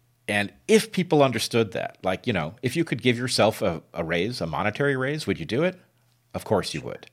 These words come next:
right? I-, if you could give yourself a raise that just didn't happen to pay in money, but it paid in something else that's more valuable, would you do that? Of course you would. Well, here's one. You know, to the extent that you have bigotry,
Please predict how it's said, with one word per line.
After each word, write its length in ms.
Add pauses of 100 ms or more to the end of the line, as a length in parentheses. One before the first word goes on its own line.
(120)
right? 220 (1080)
I-, 140
if 140
you 80
could 160
give 180
yourself 320
a 20
raise 300
that 100
just 200
didn't 200
happen 300
to 60
pay 280
in 140
money, 240
but 160
it 100
paid 240
in 80
something 440
else 260
that's 320
more 340
valuable, 540
would 160
you 60
do 180
that? 180
Of 120
course 340
you 120
would. 220
Well, 200
here's 420
one. 360 (360)
You 120
know, 120
to 260
the 140
extent 420
that 160
you 80
have 240
bigotry, 580